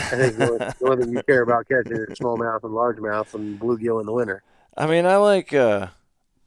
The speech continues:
Speaker 2: actually, like I said, I used to ca-, I'd go catfishing. I like tangling with catfish 'cause at least you have the, the, the,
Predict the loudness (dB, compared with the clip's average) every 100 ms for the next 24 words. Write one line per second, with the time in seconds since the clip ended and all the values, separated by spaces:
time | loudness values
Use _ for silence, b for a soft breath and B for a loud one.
0 | -14 -12 -12 -6 -4 -4 -4 -2 -2 -4
1 | -6 -8 -8 -8 -10 -6 -6 -4 -4 -4
2 | -6 -10 -10 -14 -10 -4 -2 -2 -4 -4
3 | -4 -4 -10 -6 -6 -6 -8 -12 -12 -10
4 | -8 -10 -8 -8 -6 -10 _ -10 -8 -10
5 | -14 _ -10 -10